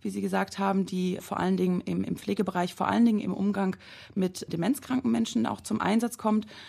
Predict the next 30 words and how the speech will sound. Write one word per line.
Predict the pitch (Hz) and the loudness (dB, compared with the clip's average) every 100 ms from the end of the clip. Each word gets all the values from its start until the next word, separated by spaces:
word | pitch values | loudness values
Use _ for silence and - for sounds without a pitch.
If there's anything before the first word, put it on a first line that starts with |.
| - | -10
weil, | 180 170 190 226 233 240 _ | 0 2 2 2 0 -2 _
ich | - | -14
bin | - | -6
da | 175 | -4
zwar | 175 170 | -4 -6
keine | - 175 | -4 -4
Expertin | 175 - 185 190 | -4 -4 -2 0
auf | 202 | -2
diesem | - 190 | -2 -2
Gebiet, | 185 175 190 | -2 -2 -2
aber | - 170 175 - - - - | 2 2 2 0 -18 -18 -16
so | - 185 | -6 -6
viel | - 196 180 | -2 -2 0
habe | 180 | 0
ich | 190 - - | -2 -4 -4
gehört | 170 190 240 | -2 0 0
über | 196 | 0
diese | 190 185 | -2 0
Robbe, | 185 180 175 | 0 0 4
weil | 175 | 2
vor | 190 - | 2 0
allen | - 226 | 4 4
Dingen | 226 196 | 4 4
im | |
Umgang | 214 214 | 2 4
mit | 202 196 | 2 0
demenzkranken | 175 190 285 - 240 240 220 | 0 0 0 -2 -2 -2 0
Menschen | 220 214 - 214 - - - - | 0 0 0 -2 -4 -18 -14 -4
diese | 208 214 | 0 0
Robbe | 190 185 220 233 226 | 2 0 2 0 -2